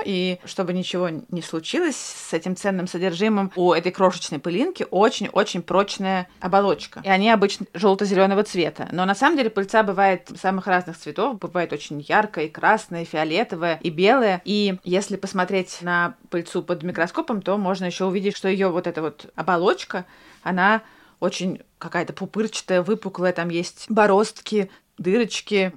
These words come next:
В общем, она очень разнообразная и очень красивая, если на неё посмотреть под увеличением. Но, а, вот что важно понимать, когда мы говорим про пыльцу и про опыление.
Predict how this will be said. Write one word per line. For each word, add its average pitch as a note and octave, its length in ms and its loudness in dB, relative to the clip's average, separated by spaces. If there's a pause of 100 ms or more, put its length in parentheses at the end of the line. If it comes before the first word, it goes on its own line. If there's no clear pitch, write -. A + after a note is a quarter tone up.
В G3 80 0
общем, G#3+ 180 0
она G3 160 4
очень G#3 400 2
разнообразная F#3+ 880 4
и F3 40 6
очень G3+ 280 4
красивая, F3+ 800 0
если F3 360 -6
на F#3 100 -4
неё F3+ 200 -2
посмотреть F#3 520 -4
под F#3 180 -4
увеличением. F#3 600 -4
Но, G#3 160 2
а, G#3 220 6
вот G#3+ 240 4
что G#3 460 4
важно G#3 560 4
понимать, F#3+ 340 0
когда F3+ 260 -2
мы F3+ 120 -2
говорим E3+ 520 -4
про E3+ 440 -2 (240)
пыльцу G#3+ 580 -2
и G#3 220 -4
про F#3 220 0
опыление. G3+ 720 0